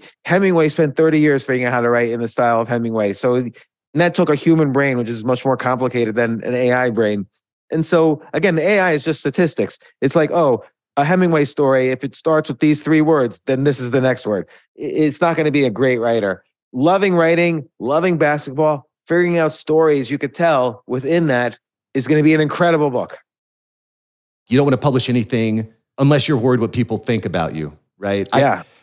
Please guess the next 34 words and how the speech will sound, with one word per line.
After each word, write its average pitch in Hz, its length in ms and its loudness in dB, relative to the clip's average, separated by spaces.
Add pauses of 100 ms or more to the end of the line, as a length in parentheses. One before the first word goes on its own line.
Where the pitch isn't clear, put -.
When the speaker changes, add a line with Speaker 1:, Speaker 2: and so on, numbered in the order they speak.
(120)
Speaker 2:
I, 120 220 -2
I, 135 120 0
that, 131 540 -2
that 240 200 0
to 254 100 -4
me 180 140 2
is 143 100 0
probably 151 280 0
one 131 140 -2
of 127 40 0
the 123 60 0
most 117 240 -2
important 104 360 -4
things 98 200 -2
I 90 40 -4
think 90 160 -6
people 95 220 -6
can 80 100 -6
hear 87 140 -6
right 80 120 -4
now. 82 100 -6
If 73 80 -12
you 98 80 -4
wanna 127 160 2
stand 110 320 -2
out, 95 240 -2
you 104 80 -4
need 120 180 0
to - 60 -10
be 107 120 -2
willing, 113 440 0
I 98 80 -2
think, 95 300 -6
to 90 380 -4